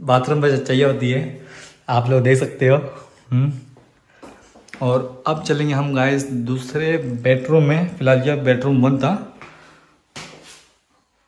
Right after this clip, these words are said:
तो आपको कैसा लगा guys ये bedroom, Comment में मुझे आप लोग ज़रूर बताएं। एमके आपको ऐसे ही कुछ नहीं बोलता है, पहले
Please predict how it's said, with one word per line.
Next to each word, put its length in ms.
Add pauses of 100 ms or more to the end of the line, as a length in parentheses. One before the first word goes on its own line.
(880)
तो 60
आपको 220
कैसा 220
लगा 200
guys 300
ये 240 (260)
bedroom, 480 (840)
Comment 320
में 100
मुझे 180
आप 180
लोग 100
ज़रूर 260
बताएं। 580 (420)
एमके 300
आपको 280
ऐसे 240
ही 60
कुछ 180
नहीं 100
बोलता 260
है, 200 (560)
पहले 320